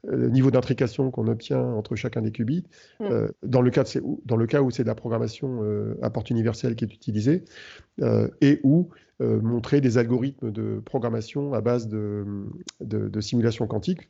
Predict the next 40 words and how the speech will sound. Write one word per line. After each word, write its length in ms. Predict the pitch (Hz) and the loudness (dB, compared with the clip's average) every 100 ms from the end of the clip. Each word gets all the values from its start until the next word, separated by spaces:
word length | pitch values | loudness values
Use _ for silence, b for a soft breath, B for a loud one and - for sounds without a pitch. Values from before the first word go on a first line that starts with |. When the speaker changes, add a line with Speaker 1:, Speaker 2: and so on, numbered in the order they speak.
| - | -20
Speaker 1:
qui 100 | - | -14
est, 120 | 110 - | -10 -8
euh, 60 | - - - - | -8 -10 -10 -8
un 100 | 110 | -4
autre 260 | 110 117 117 | 0 0 2
modèle 260 | 110 131 | 2 2
qu'ils 160 | 127 110 | 0 -4
supportent. 440 | - 113 107 - _ b b b b _ | -4 -4 -4 -8 _ b b b b _
Donc 140 | - 117 | -4 2
voilà, 260 | 117 139 - | 2 0 -6
c'est, 140 | 120 - | -12 -2
ce 140 | 127 | 0
sera 180 | 113 151 | 2 0
plutôt 180 | 160 156 | 4 4
une 100 | 139 | 6
bonne 160 | 139 | 4
nouvelle, 360 | 135 135 170 151 | 6 4 4 4
euh, 420 | 120 120 117 113 | 2 0 -4 -4
et 380 | 113 110 110 110 b b b b _ | -2 -2 -2 -6 b b b b _
comme 160 | - 151 | 0 2
ils 60 | |
communiquent 360 | 151 143 143 139 | 2 2 2 2
bien 160 | 139 156 | 4 4
et 60 | |
régulièrement, 760 | 135 135 139 127 127 151 156 131 | 4 2 2 2 0 -2 -2 -2
euh, 360 | 113 110 107 107 | -2 0 -2 -4
ce 100 | - | -8
sont 100 | 113 | -8
des 60 | |
gens 120 | 110 | -4
assez 180 | 120 120 | -6 -6
fiables, 260 | 117 120 - | -8 -8 -8
quoi. 160 | - 110 - | -12 -14 -14
Voilà. 140 | - 110 _ _ _ _ _ - - | -14 -14 _ _ _ _ _ -20 -14
Speaker 2:
Ouais. 200 | 202 156 - _ B B B B B B _ 320 | -6 -6 -8 _ B B B B B B _ 4
Et 120 | 349 | 4
puis 160 | - | 6
on 80 | 359 | 6
va 100 | 330 | 6
terminer 640 | 339 311 294 262 269 302 | 6 4 6 8 8 6